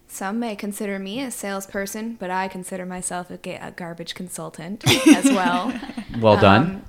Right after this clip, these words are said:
Speaker 1: Um,
Speaker 2: Well done.
Speaker 1: I, I yeah, sell cans and solve problems.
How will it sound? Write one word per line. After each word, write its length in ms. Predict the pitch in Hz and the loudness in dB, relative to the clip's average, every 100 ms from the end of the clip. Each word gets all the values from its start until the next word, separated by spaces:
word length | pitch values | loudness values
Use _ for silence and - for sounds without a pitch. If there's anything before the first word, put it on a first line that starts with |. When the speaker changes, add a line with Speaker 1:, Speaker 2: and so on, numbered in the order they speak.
| - | -4
Speaker 1:
Um, 60 | 120 | 0
Speaker 2:
Well 120 | 98 | 2
done. 220 | 101 101 | 2 2
Speaker 1:
I, 240 | 208 190 190 | 2 -2 -2
I 540 | 190 190 185 185 190 - _ _ _ | -4 -4 -6 -8 -10 -14 _ _ _
yeah, 320 | 190 208 226 180 | -10 -8 -8 -10
sell 240 | - 208 196 | -12 -10 -8
cans 320 | 214 214 208 | -10 -10 -10
and 80 | 190 | -10
solve 240 | 208 202 | -10 -10
problems. 680 | - 226 254 180 175 - - | -10 -8 -8 -10 -14 -14 -16